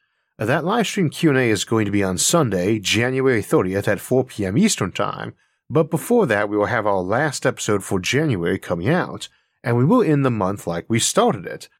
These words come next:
by discussing cool things you can do with nuclear bombs, as we look at terraforming Mars and other worlds by nuking them green and blue. After that, we will jump into February for a look at the future of solar power.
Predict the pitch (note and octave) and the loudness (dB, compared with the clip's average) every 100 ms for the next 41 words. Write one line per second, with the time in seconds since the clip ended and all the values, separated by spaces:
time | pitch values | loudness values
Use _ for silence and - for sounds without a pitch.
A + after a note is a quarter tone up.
0 | - A2 A#2 A2+ - C#3+ - C3 G#2+ - | -4 0 0 -2 0 0 0 -4 -2 4
1 | F3+ C#3+ E3 C3 - C#3+ G2 G#2 B2+ G#2 | 4 4 2 2 2 0 2 2 2 0
2 | F#2 - A2+ D#3+ B2+ A3 D#3 D2 E2 - | -6 -2 2 2 2 0 -2 -4 -12 -8
3 | - - _ - A#2+ B2 C3+ D3+ D3+ C#3 | -8 -8 _ -6 -2 2 2 2 0 -2
4 | - G#3 F3 F3+ F#3 D#3 D3+ F#2 F#2+ G#2 | 2 2 2 2 4 4 2 0 -2 0
5 | G#2+ E3+ D3+ F2+ E2 G#2+ A2+ - F#2+ F#2+ | 2 2 0 -2 -6 -2 -4 0 -2 0
6 | G2+ D#3+ F3 F3 F3+ C#3+ G#2 G#2+ C3+ B2+ | 0 0 0 -2 0 2 0 2 2 4
7 | A3 F#3+ - - - _ _ _ _ - | 4 2 -2 -12 -20 _ _ _ _ -6
8 | D#3+ G3+ - E2+ E2 A#2+ G#2+ G#2+ G2+ G#2+ | -2 -2 -4 -6 -6 -2 0 2 0 0
9 | E3+ F#3 F3+ - G#3 C3+ E2+ G2+ G2 G#2+ | 0 0 -2 2 0 2 0 0 0 0
10 | A2 B2+ A#2+ - F#2+ - G#3+ - F2+ G2+ | 2 2 0 -2 -4 0 0 0 0 0
11 | A2+ A#2+ - D#2+ E2 G2 - E3 G2+ - | 0 -2 -2 -2 -2 -4 -2 -4 -4 -10
12 | - | -18